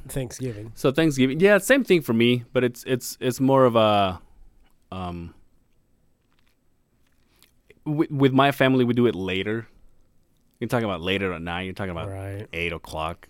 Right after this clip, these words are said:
Speaker 2: Sev-,
Speaker 1: Really?
Speaker 2: seven, yeah,
Speaker 1: See,
Speaker 2: seven
Speaker 1: how great
Speaker 2: o'clock.
Speaker 1: would
Speaker 2: Uh,
Speaker 1: that be? 'Cause then I could hit both.
Speaker 2: Exactly.
Speaker 1: One at three,
Speaker 2: Yeah.
Speaker 1: one at eight.
Speaker 2: Now, I, I still get bitched at.
Speaker 1: Of course you do.
Speaker 2: Right? But it does work.
Speaker 1: Yeah.
Speaker 2: But this, this,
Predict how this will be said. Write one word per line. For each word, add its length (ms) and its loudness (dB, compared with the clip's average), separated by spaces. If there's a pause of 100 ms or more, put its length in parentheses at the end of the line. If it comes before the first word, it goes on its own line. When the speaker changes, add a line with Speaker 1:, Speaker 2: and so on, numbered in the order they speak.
(120)
Speaker 2:
Sev-, 220 -8
Speaker 1:
Really? 260 4
Speaker 2:
seven, 260 -4
yeah, 200 -8
Speaker 1:
See, 140 -6
Speaker 2:
seven 160 0
Speaker 1:
how 40 -2
great 80 4
Speaker 2:
o'clock. 120 4
Speaker 1:
would 100 -4
Speaker 2:
Uh, 20 0
Speaker 1:
that 260 -4
be? 240 -12 (300)
'Cause 140 -4
then 140 4
I 80 4
could 160 -4
hit 240 -4
both. 460 -4
Speaker 2:
Exactly. 420 -6
Speaker 1:
One 160 2
at 120 -8
three, 520 -4 (240)
Speaker 2:
Yeah. 340 -14
Speaker 1:
one 280 -2
at 140 -6
eight. 160 -6
Speaker 2:
Now, 140 4
I, 200 6
I 100 2
still 220 6
get 300 2
bitched 280 2
at. 280 -2 (500)
Speaker 1:
Of 1300 -20
course 260 -8
you 180 -20
do. 80 -16 (380)
Speaker 2:
Right? 340 -4 (1200)
But 100 4
it 100 -2
does 240 0
work. 360 -4 (320)
Speaker 1:
Yeah. 300 -14 (260)
Speaker 2:
But 240 0
this, 260 4
this, 500 0